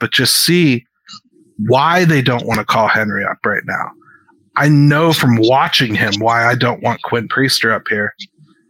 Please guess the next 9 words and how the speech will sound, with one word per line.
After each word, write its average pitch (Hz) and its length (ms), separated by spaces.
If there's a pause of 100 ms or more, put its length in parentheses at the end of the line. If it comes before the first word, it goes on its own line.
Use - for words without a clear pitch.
(520)
So 143 140
I'm 143 120
just, - 460 (960)
I'm 170 220
kind 180 280
of 143 120
locked 147 340
in 147 180
too. 180 320